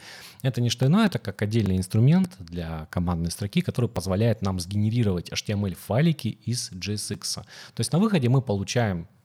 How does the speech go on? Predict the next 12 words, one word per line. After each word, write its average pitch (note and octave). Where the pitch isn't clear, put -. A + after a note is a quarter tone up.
H -
T A2+
M G#2+
L G2
и F2
C -
S G#2+
S, F3+
то, A#2
чего G2+
мы F#2
любим, G2+